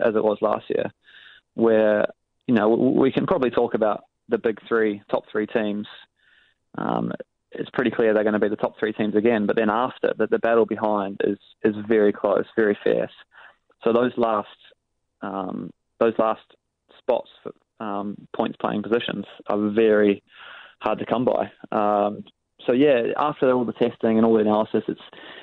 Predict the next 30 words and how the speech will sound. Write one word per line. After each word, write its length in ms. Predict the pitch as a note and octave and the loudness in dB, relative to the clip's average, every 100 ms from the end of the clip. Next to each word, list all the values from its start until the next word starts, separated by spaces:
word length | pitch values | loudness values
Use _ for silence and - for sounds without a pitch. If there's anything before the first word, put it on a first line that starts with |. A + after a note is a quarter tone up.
| - - - - | -20 -20 -6 0
you 60 | |
know, 80 | C#3+ | 2
you 120 | C#3 | 4
get 100 | F3 | 4
a 60 | C#3+ | 2
bit 100 | C#3+ | 0
of 80 | D3+ | 0
a 60 | |
picture. 300 | E3 - F#3 | -2 -2 0
We're 100 | D#3 | 0
definitely 520 | C3+ C#3+ C#3+ B2+ A#2+ - | 0 -4 -2 -2 0 0
in 220 | C3 B2 | -2 0
that 160 | A2 - | -2 -2
fight, 240 | - A2 - - _ - - _ _ _ _ _ - - | -2 -2 -2 -8 _ -20 -20 _ _ _ _ _ -20 -4
but 180 | B2 - | -2 -2
you, 240 | - B2+ A#2+ | -8 -10 -4
you 120 | B2+ | 0
never 280 | B2+ A#2+ A2+ - | 2 2 -2 -2
fully 240 | B2+ A#2+ A2+ | 0 2 2
know 360 | A2+ A2 G#2 | 2 4 4
what 180 | G#2+ A2 | 2 2
the 80 | A2 | 2
other 140 | G#2+ | 0
teams 280 | - G#2+ G#2 | -2 -4 -2
did 160 | - G#2+ | -2 0
on, 160 | G2+ G2+ | -2 -4
on 160 | G#2 G#2 - | -6 -6 0
fuel 220 | B2+ A#2+ | 4 6
loads, 440 | A2+ A2 G#2+ A2 G2+ | 4 6 4 2 -2
on, 300 | G2+ G2+ | -8 -8